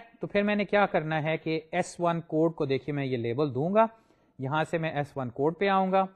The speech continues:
ایس ون کوڈ ایگزیکیوٹ کرنے کے بعد go to میں ڈالوں گا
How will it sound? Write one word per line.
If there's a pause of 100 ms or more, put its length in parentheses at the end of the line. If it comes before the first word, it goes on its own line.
(280)
ایس
ون
کوڈ
ایگزیکیوٹ
کرنے
کے
بعد (500)
go
to
میں
ڈالوں
گا